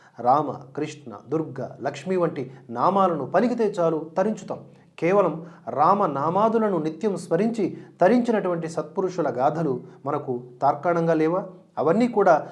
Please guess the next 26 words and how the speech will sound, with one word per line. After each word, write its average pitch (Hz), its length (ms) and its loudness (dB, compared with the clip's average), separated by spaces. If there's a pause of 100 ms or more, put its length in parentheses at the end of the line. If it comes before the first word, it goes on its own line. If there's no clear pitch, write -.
(140)
విస్మరించి 196 680 -6 (180)
ఎందుకు 220 320 2
ఈ 202 60 -2
మంత్ర 175 300 -4
వ్యామోహం? 190 540 -4 (580)
వాటికి 185 600 6
నియమాలక్కర్లేదని 208 920 2
బరితెగింపు 180 540 -2
సమర్థనలు 190 520 -4
ఇచ్చి 180 200 -8
ప్రజలను 185 360 0
మభ్యపెట్టే 175 520 -2
కన్నా 160 380 -4 (320)
నామ 185 340 4
భజనల్ని, 160 680 -2 (180)
సంకీర్తనల్ని 180 880 -2 (140)
వ్యాప్తి 196 360 2
చేయించొచ్చు 196 460 -4
కదా. 190 140 -8 (380)
ఫోన్లలో 226 440 6
ప్లే 196 300 2
చేసుకోవడానికి 185 960 -2
ఎన్ని 196 180 0
నామ 202 200 0
సంకీర్తనలు 196 600 -4
లేవు, 190 200 -6